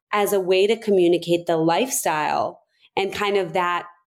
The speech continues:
editorialization that we all kind of know Instagram is, right? That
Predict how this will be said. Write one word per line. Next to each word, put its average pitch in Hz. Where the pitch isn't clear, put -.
editorialization 190
that 208
we 214
all 190
kind 214
of 196
know 170
Instagram 202
is, 233
right? 165
That 190